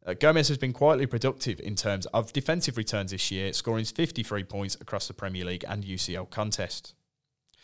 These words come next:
Uh, the former England international could be a solid option in game week twenty-five, with Liverpool facing two inconsistent sides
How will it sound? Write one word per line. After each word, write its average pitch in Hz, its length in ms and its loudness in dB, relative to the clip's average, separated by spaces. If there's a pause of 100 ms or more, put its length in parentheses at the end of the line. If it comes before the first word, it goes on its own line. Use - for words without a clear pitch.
(200)
Uh, - 80 -2
the - 80 -4
former 151 320 2
England 131 560 0
international 123 640 0
could 214 140 2
be 220 100 2
a 139 60 8
solid 123 380 4
option 117 320 0
in 104 80 -4
game 104 220 2
week 98 120 -4
twenty-five, 98 640 -4
with 101 140 -6
Liverpool 139 320 0
facing 104 380 0
two 156 220 4
inconsistent 110 680 -4
sides 110 420 2